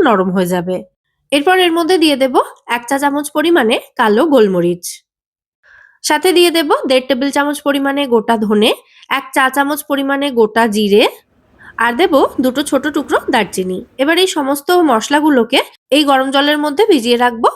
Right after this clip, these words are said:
পনেরো থেকে কুড়ি মিনিট মতো। এবার রান্নাটা শুরু করার জন্য কড়াইতে দিয়ে দিচ্ছি দুই টেবিল চামচ পরিমাণে সাদা তেল। তেলটা ভালো মতো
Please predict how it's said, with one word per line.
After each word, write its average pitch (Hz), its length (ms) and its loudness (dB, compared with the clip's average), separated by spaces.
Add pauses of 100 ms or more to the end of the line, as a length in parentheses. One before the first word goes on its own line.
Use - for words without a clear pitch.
পনেরো 220 280 0
থেকে 226 300 -4
কুড়ি 226 180 0
মিনিট 175 360 -4
মতো। 185 240 -8 (840)
এবার 302 240 2
রান্নাটা 302 360 0
শুরু 320 220 0
করার 302 260 2
জন্য 302 180 0 (100)
কড়াইতে 247 340 0
দিয়ে 240 180 0
দিচ্ছি 247 260 -4 (140)
দুই 262 120 0
টেবিল 240 320 0
চামচ 247 300 0
পরিমাণে 262 360 0 (180)
সাদা 196 240 0 (100)
তেল। 185 160 -2 (420)
তেলটা 320 240 2
ভালো 311 260 0
মতো 285 180 -2